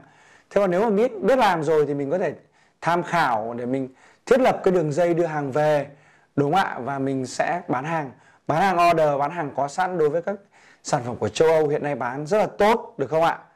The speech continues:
Vâng. Thứ hai là tôi muốn nói về cái mặt hàng cũng hơi đặc biệt hơn, đấy là,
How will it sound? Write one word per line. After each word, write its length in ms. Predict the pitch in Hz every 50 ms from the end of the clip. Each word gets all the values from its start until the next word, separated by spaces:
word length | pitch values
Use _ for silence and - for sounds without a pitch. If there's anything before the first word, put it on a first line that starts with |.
| _ _ _ _ _ _ -
Vâng. 280 | - 156 156 156 143 135 - - - - - - - - - _ _
Thứ 120 | - 180 190
hai 500 | 208 208 247 269 277 277 277 262 220 196 185
là 100 | 165 156
tôi 160 | 151 202 202
muốn 220 | 185 180 180 190 180
nói 220 | 170 165 170 202
về 240 | 214 190 175 156 143
cái 180 | - - 196
mặt 160 | 208 180 156 143
hàng 260 | 151 151 147 143 123
cũng 120 | 151 185
hơi 140 | 185 214 226
đặc 100 | 214 170
biệt 160 | 180 190 175 160
hơn, 280 | 190 208 214 202 190
đấy 120 | 151 156 175
là, 140 | 185 165